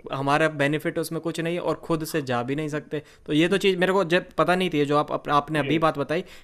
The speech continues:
Speaker 1: मेरा next question था ये आपसे कि भाई आप क्या different कर रहे हो कि आप, आप
Speaker 2: यस।
Speaker 1: qualifying के नाम पे लेकर जा रहे हो तो फिर
Speaker 2: यस।
Speaker 1: athlete खुद भी तो खर्चा कर सकता है। वो मुझे पता नहीं था, वो
Speaker 2: यस।
Speaker 1: आपने पहले ही clear कर दिया कि आप freedom दे रहे हो
Speaker 2: Yes।
Speaker 1: athlete को।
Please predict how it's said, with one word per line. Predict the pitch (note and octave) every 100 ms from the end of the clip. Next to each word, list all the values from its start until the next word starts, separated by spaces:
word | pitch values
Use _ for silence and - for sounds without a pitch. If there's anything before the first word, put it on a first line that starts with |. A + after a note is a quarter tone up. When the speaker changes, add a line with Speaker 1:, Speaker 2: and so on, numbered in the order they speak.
| -
Speaker 1:
मेरा | D3 E3+
next | F#3 F#3
question | - D#3+ F#3 F3
था | - E3+
ये | F3 B2+ - - - - _ _ _
आपसे | D3 D3 - C#3+ G3
कि | E3+
भाई | E3 F#3+ F3+
आप | E2 - - D#3+ E3
क्या | G3+
different | F#3 E3+ E3+ E3
कर | D#3+ D3
रहे | C#3
हो | C3+
कि | C3+
आप, | C#3+ - C#3+ - C#3+
आप | D3+ D3 -
Speaker 2:
यस। | D3 E3+
Speaker 1:
qualifying | D3+ D3 D3+ D#3
के | D#3
नाम | D3 D3+ D3
पे | D#3+
लेकर | D3 C#3 D3 C#3
जा | C#3
रहे | C#3 C#3
हो | C#3+
तो | D3
फिर | C#3+ C#3 - -
Speaker 2:
यस। | C3 A#2
Speaker 1:
athlete | D3+ D3 C#3 D3+
खुद | - D3 C3+
भी | D3+
तो | D#3
खर्चा | D3+ C3 C3+
कर | C3+
सकता | C3 B2 -
है। | C3 - -
वो | D3
मुझे | D3+ E3
पता | B2+ D3+
नहीं | D#3+
था, | F3+
वो |
Speaker 2:
यस। | E3+
Speaker 1:
आपने | D#3+ D#3+
पहले | D3 C3
ही | D3
clear | D3 C#3+
कर | C3+ C3
दिया | B2+ D3
कि | D#3+
आप | D#3
freedom | - C3+ C3+
दे | B2 A#2
रहे | A#2+
हो | A2+
Speaker 2:
Yes। | A2+
Speaker 1:
athlete | B2 A#2 G2
को। | G2